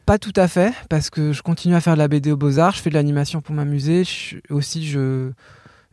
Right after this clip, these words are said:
euh, je, j'expérimente beaucoup en bande dessinée, et quand j'expérimente, je me rends compte que j'adore anim-, enfin, faire des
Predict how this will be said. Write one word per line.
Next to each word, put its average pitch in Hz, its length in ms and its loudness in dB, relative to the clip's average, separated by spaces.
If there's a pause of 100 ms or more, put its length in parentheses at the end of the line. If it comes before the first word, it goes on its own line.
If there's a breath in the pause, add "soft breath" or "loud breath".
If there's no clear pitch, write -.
(120)
euh, - 540 -14
je, 139 220 -2
j'expérimente 160 640 2
beaucoup 160 240 -2
en 170 80 2
bande 151 160 0
dessinée, 156 440 -2 (220)
et 143 120 -2
quand 156 120 2
j'expérimente, 160 540 2
je 180 60 0
me 156 80 2
rends 143 180 0
compte 170 300 -10
que 135 280 -4
j'adore 139 640 0 (680 soft breath)
anim-, 143 460 2
enfin, 135 200 2
faire 156 200 2
des 143 140 -2